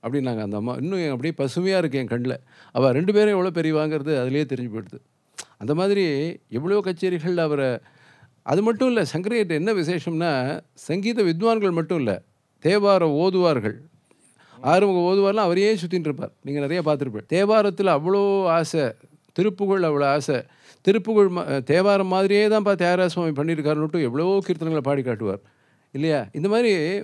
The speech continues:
ஒரு பழசு, பழமைக்கு பழமை, புதுமைக்கு புதுமை, அந்த மாதிரியான ஒரு,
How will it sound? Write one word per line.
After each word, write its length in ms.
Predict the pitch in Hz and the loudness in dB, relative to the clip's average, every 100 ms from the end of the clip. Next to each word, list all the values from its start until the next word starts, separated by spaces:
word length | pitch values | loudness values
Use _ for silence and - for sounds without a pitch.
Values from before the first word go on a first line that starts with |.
| - | -8
ஒரு 260 | 139 135 123 | -6 -6 -4
பழசு, 500 | 135 180 196 208 202 | -2 -2 -2 0 0
பழமைக்கு 540 | 180 165 185 214 180 165 | 0 -2 0 0 -2 -4
பழமை, 340 | 165 165 180 | -2 -2 -4
புதுமைக்கு 460 | 165 175 196 185 147 | -2 -2 -2 -4 -6
புதுமை, 460 | 147 147 147 139 - _ _ _ _ _ _ | -6 -4 -4 -4 -10 _ _ _ _ _ _
அந்த 180 | - 139 | -6 -4
மாதிரியான 420 | 170 208 214 202 | -2 0 0 0
ஒரு, 180 | 185 165 | 0 0